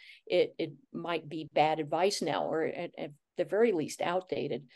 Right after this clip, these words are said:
But one thing I would urge people to do is, first of all, people are still coming into the field from many, many different areas, and you do not have to be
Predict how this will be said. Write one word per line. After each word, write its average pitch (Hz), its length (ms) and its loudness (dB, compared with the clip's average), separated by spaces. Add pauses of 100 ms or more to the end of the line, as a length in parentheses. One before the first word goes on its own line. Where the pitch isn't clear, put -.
(280)
But 226 160 12
one 285 160 12
thing 277 220 8
I 208 80 8
would 240 340 6
urge 202 360 2
people 190 320 -2
to 180 100 0
do 180 100 4
is, 175 140 0
first 302 320 6
of - 80 -8
all, 180 320 4 (500)
people 269 300 4
are 190 60 8
still 302 280 4
coming 196 360 2
into 175 240 -4
the 180 60 -2
field 175 380 0
from 165 280 -2
many, 226 280 4
many 202 320 0
different 185 380 -2
areas, 175 440 0
and 202 220 -4
you 208 100 -6
do 226 140 -4
not 233 320 0
have 226 340 -6
to 226 80 -4
be 185 420 -6